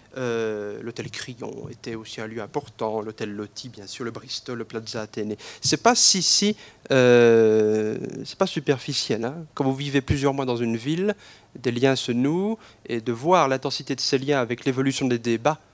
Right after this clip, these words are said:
je crois, ne serait pas inutile, euh, à bien des titres.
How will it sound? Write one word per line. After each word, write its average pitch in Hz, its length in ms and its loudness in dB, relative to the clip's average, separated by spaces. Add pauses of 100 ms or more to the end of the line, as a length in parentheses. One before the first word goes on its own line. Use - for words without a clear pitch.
(180)
je - 100 -14
crois, 139 220 -4
ne 120 80 0
serait - 180 -8
pas 147 260 -4 (200)
inutile, 135 640 0 (380)
euh, 117 120 -8
à 127 80 -8
bien 117 200 -6
des 110 100 -12
titres. - 320 -20